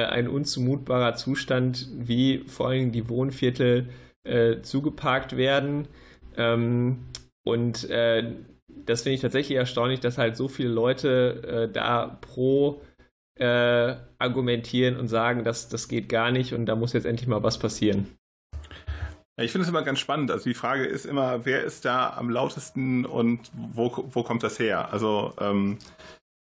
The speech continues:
Speaker 2: äh, ich meine, das ist ja in Wuppertal auch so, wobei halt,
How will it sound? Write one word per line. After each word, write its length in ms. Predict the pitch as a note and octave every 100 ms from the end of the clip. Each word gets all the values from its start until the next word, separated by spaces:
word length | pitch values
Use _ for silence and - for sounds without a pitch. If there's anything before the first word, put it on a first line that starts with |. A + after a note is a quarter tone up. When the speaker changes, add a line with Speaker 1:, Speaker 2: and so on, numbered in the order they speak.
| _ _ -
Speaker 2:
äh, 200 | - - - - -
ich 100 | A#2
meine, 140 | A#2+
das 80 | A#2+
ist 100 | B2
ja 60 | A#2
in 80 |
Wuppertal 340 | B2 C#3 A#2 G2+
auch 160 | C#3+
so, 160 | - D3+
wobei 360 | C3+ - A2 A2+
halt, 360 | A#2 A2 -